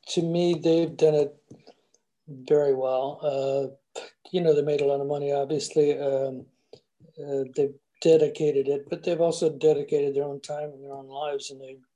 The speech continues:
go around the, the world and the country. And, um, I mean, that's really the way to do it. But, um, uh, from my s-, standpoint, from my personality, I, I'm not, uh,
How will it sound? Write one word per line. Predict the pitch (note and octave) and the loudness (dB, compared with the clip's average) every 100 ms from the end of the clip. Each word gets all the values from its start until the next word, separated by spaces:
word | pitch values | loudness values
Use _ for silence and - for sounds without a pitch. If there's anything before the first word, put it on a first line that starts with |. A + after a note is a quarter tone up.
| - | -4
go | C#3 | -2
around | C3 C3 | -2 -6
the, | C3 C3 - _ - - _ _ | -4 -4 -8 _ -20 -20 _ _
the | D3+ | -2
world | C#3+ D3 C#3 | 2 2 2
and | C3+ C3 | 0 -8
the | |
country. | - D3 C#3 C#3 C#3 C3+ | -6 -6 2 4 4 4
And, | C3 C3+ D#3 | 0 -6 -2
um, | C3+ C3 B2+ B2 - _ - | -2 -4 -8 -12 -16 _ -20
I | - _ _ - F#3+ | -20 _ _ -4 0
mean, | F3+ | 6
that's | F3+ F3 | 4 4
really | F#3+ E3+ D3+ | 2 4 4
the | C#3 | 4
way | C#3 | 2
to | C3 | 0
do | D#3+ D3+ | 0 0
it. | C#3+ - | 0 -2
But, | C#3+ D3 D3+ | -4 -4 -4
um, | D#3+ D#3+ _ _ - | -4 -6 _ _ -8
uh, | D3+ C#3+ - - - | -6 -6 -12 -20 -6
from | E3 D#3 | -4 2
my | E3 D#3 D#3 | 4 6 6
s-, | D3+ - _ _ | 4 -12 _ _
standpoint, | - - D#3 C#3 C#3 C#3+ C3+ C#3 | -16 -12 -8 -8 -8 -10 -10 -10
from | C#3+ | -6
my | C3+ | -6
personality, | C#3 C#3 - C3+ C3+ C3 C3 C3+ | -4 -6 -6 -8 -8 -8 -6 -4
I, | C3+ C#3 C3+ C3+ _ _ - - _ _ _ _ - | -2 -2 -4 -12 _ _ -20 -20 _ _ _ _ -14
I'm | C3+ | -8
not, | C#3 C#3 C3+ _ - | -6 -6 -8 _ -4
uh, | D#3+ C#3 C3+ C3 | -4 -2 -6 -8